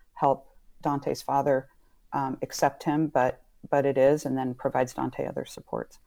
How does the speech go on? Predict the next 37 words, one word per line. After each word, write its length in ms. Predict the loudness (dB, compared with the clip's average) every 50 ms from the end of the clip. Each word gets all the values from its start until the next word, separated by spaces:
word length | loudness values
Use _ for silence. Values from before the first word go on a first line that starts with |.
| _ _ -20 -20 -20 -20 _ _ -6 0 2
And 120 | 6 8
then 100 | 8 8
our 140 | 10 8 8
last 280 | 8 6 6 4 4
character 400 | 4 6 6 6 6 6 6 6
is 240 | 6 6 4 2 6
actually 360 | 6 6 6 4 2 2 2
based 400 | 4 6 6 4 4 2 -2 -8 -6 -2
on, 340 | 0 2 2 2 2 0 -2 -4 -4
uh, 280 | -4 -4 -4 -4 -6 -8 -12 -14 -18 -20 _ -4
on 140 | -4 -2 -2
a 60 | 0
real 180 | 2 4 6 6
life 280 | 6 4 4 0 -4
person. 480 | -2 -2 -2 -2 0 -2 -2 -2 -4 -4 -10 _ _ _ _ _ -20 -10 _
Um, 280 | -2 0 0 0 0 0 0
our 80 | -2
character's 480 | -2 2 4 4 4 4 2 0 0 2
name 160 | 2 2 2
is 100 | 0 -2
Danny. 540 | 0 0 2 2 2 2 0 0 -2 -4 -6
The 220 | -4 -2 0 0 0
real 180 | 0 2 2
life 240 | 4 4 2 2 -2
person 320 | -4 -6 -6 -4 -4 -6
is 140 | -6 -6 -4
named 240 | -4 -4 -4 -4 -2
Gabe 220 | -2 -2 -2 -2
Alvarado. 680 | -4 -4 -4 -4 -2 0 0 0 0 0 0 0 -2 -6 _ _ -20 -20 _ -20 _ _ _ _ 0
And 320 | 2 2 2 2 2 4
Gabe, 400 | 6 8 8 8 8 6 4 0 -6 -4 -2
um, 360 | -2 0 0 0 -2 -2 -4 -6 -2 0
in 200 | 2 2 2 2
his 560 | 2 2 2 2 2 0 -4 -8 -14 -20 -20 -18
twenties, 500 | -8 -6 -4 -2 -2 -2 -2 -2 -4 -8 -10 -10
I 80 | -10
think, 380 | -8 -6 -4 -4 -4 -4 -6